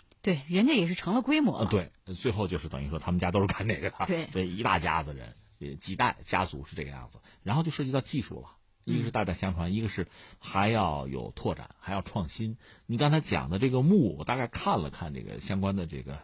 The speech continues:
Speaker 2: 报道哈，说里边有一些物事可能就是在做试验，
Speaker 1: 嗯。
Speaker 2: 就是留下来的那些东西，那些物件儿是作为他们那些匠人在做一些试验，是不是有一些创新哈，在做这个东西。
Speaker 1: 嗯，我看那个图片，就是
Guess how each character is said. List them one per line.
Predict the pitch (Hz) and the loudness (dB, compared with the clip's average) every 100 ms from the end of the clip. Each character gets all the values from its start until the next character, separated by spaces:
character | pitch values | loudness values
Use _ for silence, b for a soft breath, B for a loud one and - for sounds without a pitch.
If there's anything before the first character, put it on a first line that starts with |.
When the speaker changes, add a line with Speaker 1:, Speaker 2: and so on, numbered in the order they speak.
| - | 2
Speaker 2:
报 | 123 | 4
道 | 147 117 | 6 2
哈， | - - - b b | 0 -8 -14 b b
说 | 175 | 2
里 | 143 78 | 2 2
边 | 101 160 | 4 4
有 | 80 55 | 4 0
一 | |
些 | - 80 | -2 2
物 | 135 90 | 4 2
事 | - 58 - | -2 -10 -10
可 | - 67 | -6 -6
能 | 64 85 | -6 -6
就 | 143 101 | -2 -4
是 | - 58 b b | -6 -14 b b
在 | - | -4
做 | 110 139 | 0 0
试 | 190 | 0
验， | 180 - _ _ _ | -4 -6 _ _ _
Speaker 1:
嗯。 | 190 180 | -2 0
Speaker 2:
就 | 147 | 0
是 | 95 | 0
留 | 95 101 98 | 2 4 4
下 | 107 92 | 4 2
来 | 76 | 0
的 | 78 | -2
那 | 82 | -4
些 | 73 | -6
东 | 73 78 78 | -6 -6 -6
西， | - | -4
那 | 92 | -2
些 | 101 | 2
物 | 120 139 92 | 2 2 0
件 | 78 | -2
儿 | 62 B B | -6 B B
是 | - 95 | -6 -2
作 | 101 | 0
为 | 82 82 | 0 0
他 | 85 101 | -2 -2
们 | 98 | 0
那 | 90 | 0
些 | 101 | -2
匠 | - 160 92 73 | 0 0 0 -4
人 | 57 71 - b | -8 -12 -16 b
在 | - 101 | -4 -2
做 | - 113 | 4 4
一 | |
些 | 95 120 | 4 0
试 | - 143 | -2 -2
验， | 139 156 - - | -2 -4 -10 -18
是 | - | -12
不 | 110 | -8
是 | 104 | -6
有 | 69 | -4
一 | |
些 | - | -4
创 | - 110 | 0 2
新 | - 170 | 6 6
哈， | 135 87 b b | 6 0 b b
在 | 120 | -2
做 | 131 151 | 0 0
这 | 208 | 0
个 | 98 | -2
东 | 65 67 | -8 -14
西。 | - _ _ _ _ - | -18 _ _ _ _ 0
Speaker 1:
嗯， | 226 202 175 | 4 4 6
我 | 202 | 6
看 | 208 381 381 | 6 4 4
那 | 381 | 4
个 | 214 165 147 143 160 | 4 4 4 0 -2
图 | - 190 | 0 2
片， | 233 349 190 | 4 4 2
就 | 277 | 2
是 | 277 269 | 2 0